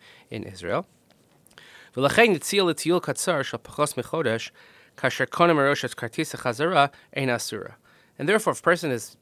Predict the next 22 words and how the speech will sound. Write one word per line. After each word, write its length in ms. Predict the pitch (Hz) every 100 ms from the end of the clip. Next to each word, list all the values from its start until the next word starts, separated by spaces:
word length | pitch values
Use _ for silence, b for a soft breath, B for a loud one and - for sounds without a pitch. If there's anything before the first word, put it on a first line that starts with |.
| _ -
taking 240 | 151 131
a 60 | 107
short 280 | - 175
trip, 320 | - 180 - - _ 107
well, 100 | 107
certainly 320 | - 120 107
less 180 | 117 -
than 140 | 95
a 60 | 92
month, 380 | 135 113 -
and 100 | -
you're 100 | 104
buying 240 | 110 131 117
a 60 |
round-trip 480 | 101 120 131 - 120
ticket, 400 | - 180 120 - B B -
this 200 | 135 -
is 100 | 117
not 180 | 110
prohibited. 480 | 104 98 85 - _ b b b b b b
Uvamiyuchad 600 | 127 139 139 139 240 180 -
kasher 560 | 127 - 180 185 180